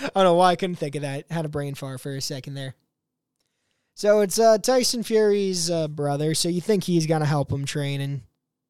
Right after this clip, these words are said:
stuff. And I guess Tommy Fury, he has the reputation of being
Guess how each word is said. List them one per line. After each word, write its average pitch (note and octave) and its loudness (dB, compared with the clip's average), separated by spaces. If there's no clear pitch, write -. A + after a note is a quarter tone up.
stuff. C3+ -6
And G3+ -4
I G3+ -6
guess C#4 -2
Tommy G3 -2
Fury, E3+ -2
he E3 -2
has G#3+ 0
the G3 0
reputation E3+ 0
of D3 -4
being E3+ -2